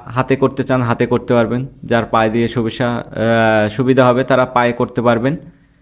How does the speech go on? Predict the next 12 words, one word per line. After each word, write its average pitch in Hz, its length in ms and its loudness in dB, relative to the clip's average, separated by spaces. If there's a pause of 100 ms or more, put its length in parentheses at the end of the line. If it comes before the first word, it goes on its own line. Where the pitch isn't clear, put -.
(400)
এবং 113 560 0
আমাদের 123 440 -2
এই 127 140 2
মেশিনগুলা 127 600 0
দেখতে 123 300 -2
পাচ্ছেন 123 260 -2
অনেক 120 200 -2
সুন্দরভাবে 127 580 0
কিন্তু 127 260 0
আমরা 123 220 2
এখান 123 200 -2
থেকে 123 300 -2